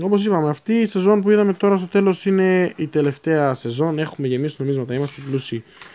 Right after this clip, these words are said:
Αυτή είναι η δεύτερη σεζόν και αυτή η πιο μεγάλη είναι η πρώτη σεζόν.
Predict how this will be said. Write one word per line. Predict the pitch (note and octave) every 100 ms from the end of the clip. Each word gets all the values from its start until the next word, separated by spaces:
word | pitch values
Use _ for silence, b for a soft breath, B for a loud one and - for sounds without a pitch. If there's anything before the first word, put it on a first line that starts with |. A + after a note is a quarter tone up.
| - -
Αυτή | C#3 F#3
είναι |
η | E3+
δεύτερη | E3+ E3+ D#3+
σεζόν | D3+ D3+ E3
και | D3+
αυτή | C#3 F3
η |
πιο | D3+ D#3+
μεγάλη | D3+ D3 C#3+ C#3+
είναι | C#3+ C3+ C3 B2
η | A#2+
πρώτη | C#3 C3+ C3
σεζόν. | B2 B2+ F#3+ G#3